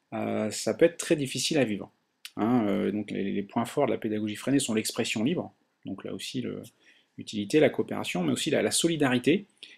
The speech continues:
et le, le, ce qu'on appelle le tâtonnement expérimental, c'est-à-dire qu'on fait des essais, nécessairement il y a des erreurs, mais ça permet de progresser, de s'améliorer, on ne les répète pas. Donc on,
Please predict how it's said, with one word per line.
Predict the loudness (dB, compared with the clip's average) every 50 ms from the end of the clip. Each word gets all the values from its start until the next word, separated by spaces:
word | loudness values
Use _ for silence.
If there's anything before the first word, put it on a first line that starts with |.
| _ 4
et | 6 8 8
le, | 8 8
le, | 6 6 4 4
ce | 0 0
qu'on | 0 0
appelle | 2 4 4 4
le | 2 2
tâtonnement | 2 0 2 4 4 4 4 4 2
expérimental, | 2 0 -2 -4 -2 0 0 0 0 0 -2 -4 -4
c'est-à-dire | -2 -4 -4 -4
qu'on | -2 -2 -2 -2 -2 -2
fait | 2 2 4
des | 4 6 4 4
essais, | 2 4 4 4 4 4 0 _ _ _ _ _ -20 -20 -20 _ _ _ _ _ _ _ -8
nécessairement | -8 -8 -6 -8 -8 -8 -4 -2 0 2 4
il | 4
y | 6
a | 6
des | 4 4 2 0
erreurs, | 2 2 2 2 2 0 -6 _ _ _ _ _ 2
mais | 4 4 4 4 2 -8 _
ça | -10 -4 -4 -2
permet | 0 0 2 2 2
de | 0
progresser, | 0 -4 -2 0 0 -2 -2 -4
de | -4 -4
s'améliorer, | -2 0 0 0 0 0 2 2
on | 2 2
ne | 2
les | 2
répète | 0 0 0 -2 -4 -4
pas. | -6 -12 -12 _ _ _ -20 -20 -20 _ 0 0
Donc | 0 0 2
on, | 0 0 0